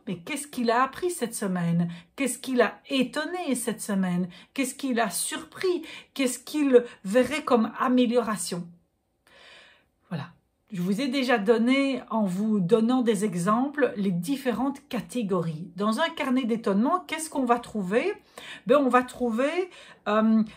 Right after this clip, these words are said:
des, une catégorie, donc qu'est-ce que j'apprécie ? Qu'est-ce qui me surprend ?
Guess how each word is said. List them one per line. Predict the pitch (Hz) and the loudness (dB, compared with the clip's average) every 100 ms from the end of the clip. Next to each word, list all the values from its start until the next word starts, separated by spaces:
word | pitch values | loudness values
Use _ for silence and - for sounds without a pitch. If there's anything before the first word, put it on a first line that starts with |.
| - | -10
des, | 180 226 220 | 0 2 2
une | 240 233 | 2 2
catégorie, | 226 262 254 254 233 240 294 | 2 0 0 4 4 4 0
donc | 233 202 - | 0 -2 -4
qu'est-ce | - 262 - | -6 -6 -6
que | - 277 240 - - _ _ | 0 4 4 2 -12 _ _
j'apprécie ? | 185 196 180 - 220 - 311 359 - _ _ _ _ _ | -6 -4 -4 -2 -2 -4 -2 -4 -4 _ _ _ _ _
Qu'est-ce | - 247 - | -6 -4 -4
qui | - 269 | -2 2
me | 220 185 180 | 2 0 -4
surprend ? | - - - 226 - - 302 349 359 | -4 -2 -2 -4 -8 0 4 4 2